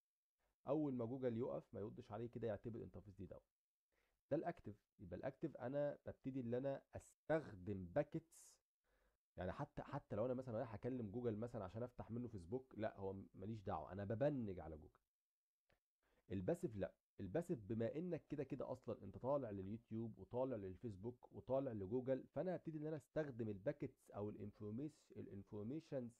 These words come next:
سيشنز دي، وابتدي احدد من خلالها هل ال-، هل ال-، ال-، ال-، اللينك ده شغال ولا لا. طب ايه، ايه، ايه، ايه يعني ليه اعمل كده؟ قال لك عشان الاكتف انا هبتدي ان انا اعمل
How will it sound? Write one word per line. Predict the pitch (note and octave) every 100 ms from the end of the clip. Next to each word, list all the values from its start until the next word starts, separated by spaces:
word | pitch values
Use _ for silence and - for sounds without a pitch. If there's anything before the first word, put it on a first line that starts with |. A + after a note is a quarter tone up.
| -
سيشنز | E3+ E3+ D3+ C3
دي، | C#3+ G3+ - _ _ _ G2+
وابتدي | - E3
احدد | E3 - D#3+ C#3 A#2
من | A2+
خلالها | B2 C3+ D3+ D3 D3+ G2 A#2+
هل | C#3+ - -
ال-، | G2+ F#2 F2+ F2 F2 - _ _ -
هل | B2+ C#3+
ال-، | - G2 G2 F#2+
ال-، | G2 F#2+
ال-، | G2 -
اللينك | G2 C3 -
ده | A2+
شغال | - A2+ G2+ C3
ولا | G#2 F2+
لا. | F2 _ _ _ _ _ _ _ _ _ -
طب | -
ايه، | - G3+ C4
ايه، | - C3
ايه، | A#2 C3+ A#2
ايه | D3 D#3+ A#2+
يعني | G2 G2 G2
ليه | A2+ C#3
اعمل | B2+ A#2+
كده؟ | G2 A2+
قال | E3 G#3
لك | G#3+
عشان | D#3 F3+ F3+
الاكتف | - E3+ - E3
انا | B2 C3
هبتدي | B2+ D#3+
ان | D#3
انا | D#3 D#3+ -
اعمل | D3+ D#3 C3+ C3 C3 B2